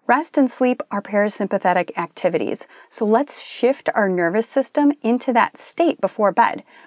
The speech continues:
with a few minutes of extended exhale breathing. If you tend to struggle to wind down before bed,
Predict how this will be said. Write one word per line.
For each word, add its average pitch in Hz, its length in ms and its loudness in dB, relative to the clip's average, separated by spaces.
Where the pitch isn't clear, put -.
with 208 140 0
a 208 60 0
few 226 240 0
minutes 202 340 2
of 185 120 0
extended 180 460 -2
exhale - 360 -6
breathing. - 360 -8
If 240 160 -2
you 262 40 4
tend 285 220 4
to 294 80 4
struggle 220 480 2
to - 140 -4
wind 220 240 2
down 185 220 4
before 240 280 0
bed, 247 320 2